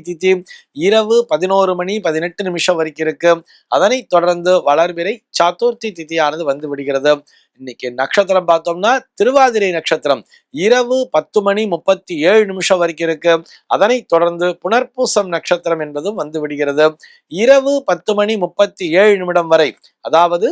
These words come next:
திருவாதிரை நட்சத்திரம் இருக்கின்ற வரை இந்த நாளானது ஒரு மரண யோகம் கூடிய நாளாக இருக்கிறது. அதனைத் தொடர்ந்து அமிர்த யோகம் என்பதும் வந்து விடுகிறது. இது போக பஞ்சாங்கத்திலே வரக்கூடிய யோகம் அப்படின்னு சொல்லி பார்த்தோம்னா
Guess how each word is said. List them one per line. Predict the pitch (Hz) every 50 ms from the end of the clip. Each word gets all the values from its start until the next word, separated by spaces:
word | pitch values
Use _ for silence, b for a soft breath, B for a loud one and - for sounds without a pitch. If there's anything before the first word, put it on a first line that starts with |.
| 339 _ -
திருவாதிரை | 196 220 240 254 254 254 226 233 226 214 202 185 180
நட்சத்திரம் | - - 185 180 - 180 170 165 165 165
இருக்கின்ற | 170 156 - 165 165 165 165 165
வரை | 165 170 175 175 175 _ _ _ _ _ 143 185
இந்த | 226 277 311 294 247 208
நாளானது | 190 190 185 175 170 170 170 160 165 175 175 156 - 127
ஒரு | 131 123 123 113 107 117
மரண | 135 170 202 240 240 226
யோகம் | 202 185 175 180 170 160 -
கூடிய | 170 165 165 165 156
நாளாக | 156 156 160 156 151 151 147
இருக்கிறது. | 151 143 - 151 147 143 151 151 151 151 _ _ _ _ _ - 135
அதனைத் | 165 220 269 302 269 _ - 185
தொடர்ந்து | 180 185 185 180 175 185 190 185 - - - 131 147
அமிர்த | 170 208 233 247 233 240 233 208 190
யோகம் | 185 170 175 180 175 165
என்பதும் | 160 156 156 180 247 277 190
வந்து | 160 165 165 156
விடுகிறது. | 151 147 147 143 139 139 139 143 151 156 156 _ _ _ _ _ _ -
இது | 139 156 156
போக | 180 202 233 330 339 -
பஞ்சாங்கத்திலே | 165 165 170 - - 240 226 233 233 233 233 233 190 - 220 220 220 196
வரக்கூடிய | 185 190 185 180 - 185 180 175 160 151 160
யோகம் | 175 180 185 180 175 160
அப்படின்னு | 151 160 156 151 -
சொல்லி | 156 156 151 147 -
பார்த்தோம்னா | 147 143 139 - 143 143 151 180